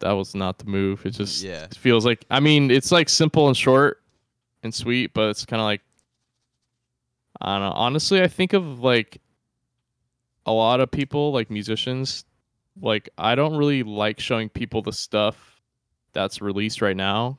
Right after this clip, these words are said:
Speaker 1: 'cause I think
Speaker 2: Mm-hmm.
Speaker 1: the, the newer stuff we're writing is, like, just, like, way more, um,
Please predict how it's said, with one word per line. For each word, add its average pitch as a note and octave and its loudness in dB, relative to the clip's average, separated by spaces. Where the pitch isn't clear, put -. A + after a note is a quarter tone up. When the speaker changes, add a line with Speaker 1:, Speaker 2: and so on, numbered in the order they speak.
Speaker 1:
'cause G#2 -2
I G2+ -2
think A2 -6
Speaker 2:
Mm-hmm. E2+ -18
Speaker 1:
the, G2 2
the G#2+ 0
newer G#2+ 0
stuff - -2
we're G#2 0
writing G2+ 0
is, G2+ -6
like, F#2+ -4
just, - -6
like, - -4
way G2+ 2
more, F#2+ -4
um, F#2+ -2